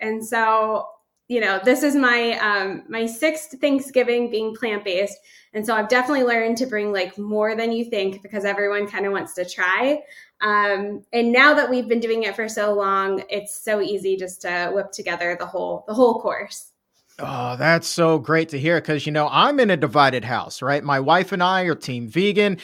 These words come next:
Speaker 2: My father and mother-in-law, they are team turkey, but you know what? We're hosting, so,
Speaker 1: Yeah.
Speaker 2: uh, we're, we're definitely going team vegan all the way here. So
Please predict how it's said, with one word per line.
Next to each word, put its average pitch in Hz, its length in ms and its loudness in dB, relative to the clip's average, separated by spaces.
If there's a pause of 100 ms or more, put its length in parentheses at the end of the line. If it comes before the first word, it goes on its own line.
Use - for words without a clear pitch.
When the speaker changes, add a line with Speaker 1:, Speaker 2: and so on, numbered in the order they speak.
(220)
Speaker 2:
My 131 200 0
father 175 400 4
and 151 100 0
mother-in-law, 185 580 2
they 156 280 0
are 139 180 -2
team 143 360 -6
turkey, 190 400 -2
but 135 320 -4
you 147 100 -6
know 170 140 -4
what? 226 200 -10
We're 147 200 -4
hosting, 143 500 0
so, 131 460 0
Speaker 1:
Yeah. 127 180 2
Speaker 2:
uh, 123 40 -2
we're, 160 240 0
we're 170 180 2
definitely 165 500 2
going 160 240 0
team 156 260 -4
vegan 147 360 0
all 135 160 0
the 135 80 0
way 127 240 0
here. 127 200 -4
So 139 300 0